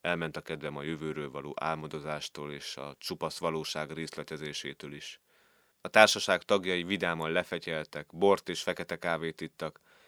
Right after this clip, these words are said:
én el szerettem volna süllyedni félrehúzott fotöljömben. Szomorú voltam, mint egy ökör,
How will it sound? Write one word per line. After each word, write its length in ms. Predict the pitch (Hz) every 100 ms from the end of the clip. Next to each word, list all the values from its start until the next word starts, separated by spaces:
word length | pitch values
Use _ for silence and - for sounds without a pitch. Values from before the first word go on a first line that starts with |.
| - _
én 140 | 95
el 120 | 98 87
szerettem 440 | 82 78 - 80
volna 200 | 80 80
süllyedni 480 | - 87 82 78 78
félrehúzott 720 | - 80 73 73 76 78 73
fotöljömben. 840 | 82 78 78 71 71 71 73 76 _ _ _ _ _ _ _ _ _ _ -
Szomorú 420 | - 117 90 85
voltam, 360 | 82 80 - 85
mint 160 | 82
egy 160 | 87 -
ökör, 500 | 90 - 78 73